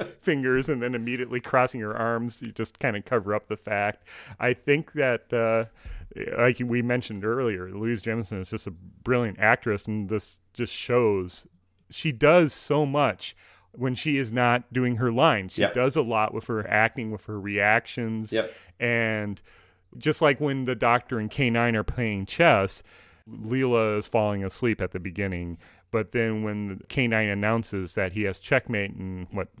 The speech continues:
Speaker 1: four or five moves, Leela
Speaker 2: Yeah.
Speaker 1: just flashes a really winning smile towards the Doctor. She's entirely on Team K nine. Like you said, K nine is Leela's companion.
Speaker 2: Yeah.
Speaker 1: And they work really well together.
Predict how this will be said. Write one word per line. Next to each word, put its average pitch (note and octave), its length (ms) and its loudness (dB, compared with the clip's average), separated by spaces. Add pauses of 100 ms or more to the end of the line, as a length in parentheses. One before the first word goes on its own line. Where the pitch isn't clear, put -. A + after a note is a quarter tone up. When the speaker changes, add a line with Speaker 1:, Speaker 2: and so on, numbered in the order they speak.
Speaker 1:
four G#2 240 0
or G2 60 -2
five G2 260 0
moves, G2+ 460 -2
Leela A2 340 2
Speaker 2:
Yeah. F#2 80 -6
Speaker 1:
just - 240 -10
flashes G#2+ 540 0
a F#2+ 60 -2
really G2 260 -2
winning G2 340 -4
smile B2+ 420 2
towards A2 280 -2
the G2+ 60 -8
Doctor. G2 360 -2
She's G#2 260 -8
entirely G#2 680 0
on F2+ 240 -10 (380)
Team G#2 280 -2
K G#2 240 -4
nine. G2 340 2
Like F#2+ 200 -4
you G2 80 -4
said, F2+ 320 -2 (100)
K C3+ 180 2
nine A2+ 300 0
is A2 360 0
Leela's G2 420 -4
companion. F2+ 760 -8 (160)
Speaker 2:
Yeah. F#2 280 -4
Speaker 1:
And F#2+ 520 -6 (100)
they A2+ 160 0
work G#2+ 360 0
really G2+ 240 -4
well G#2+ 240 0
together. G#2+ 640 0